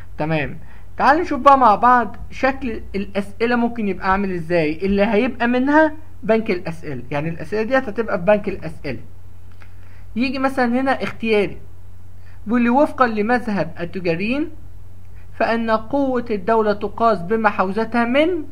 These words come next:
وم-، ويديني أربع اختيارات. هل هي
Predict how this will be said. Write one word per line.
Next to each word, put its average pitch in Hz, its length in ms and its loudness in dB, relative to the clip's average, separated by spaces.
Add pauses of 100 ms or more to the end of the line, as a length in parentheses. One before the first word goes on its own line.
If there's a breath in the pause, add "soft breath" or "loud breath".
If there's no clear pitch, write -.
(140)
وم-، 214 380 -6
ويديني 240 380 -2
أربع 208 300 6
اختيارات. 180 500 0 (1120 soft breath)
هل 269 200 8
هي 240 380 4